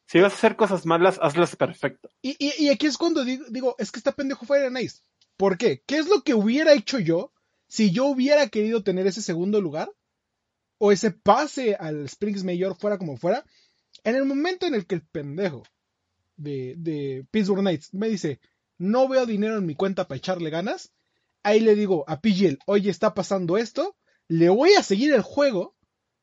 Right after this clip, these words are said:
Speaker 2: para ver, para que
Speaker 1: No,
Speaker 2: estemos confirmando".
Speaker 1: quiera, men.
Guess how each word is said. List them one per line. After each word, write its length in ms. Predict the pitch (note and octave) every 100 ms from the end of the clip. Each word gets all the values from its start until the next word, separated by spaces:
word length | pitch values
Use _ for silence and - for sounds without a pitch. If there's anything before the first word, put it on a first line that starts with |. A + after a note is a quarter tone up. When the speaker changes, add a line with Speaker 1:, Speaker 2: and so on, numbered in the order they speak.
| _ _ _
Speaker 2:
para 260 | G#3+ G3+ G3
ver, 240 | A3 A#3+ _
para 200 | F#3+ E3+
que 60 | E3+
Speaker 1:
No, 160 | C4
Speaker 2:
estemos 300 | D4+ - B3
confirmando". 520 | - A3 - B3 F4 G4+
Speaker 1:
quiera, 120 | F4
men. 460 | D4+ D#4+ E4 A#3